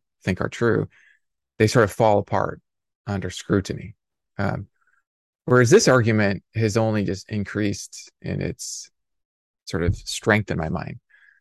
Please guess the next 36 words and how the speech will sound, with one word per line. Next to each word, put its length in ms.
So 240
even 180
though 120
I'm, 160
I'm 120
sort 180
of 60
known 300
for 140
my 140
work 280
on 160
contingency 640
arguments, 560
and 80
people 220
might 260
expect 420
me 100
to 60
say, 200
"Oh, 160
this 140
argument 440
from 160
cause 400
and 100
contingent 480
things 320
in 120
terms 300
of 80
a 80
necessary 360
supreme 460
foundation," 580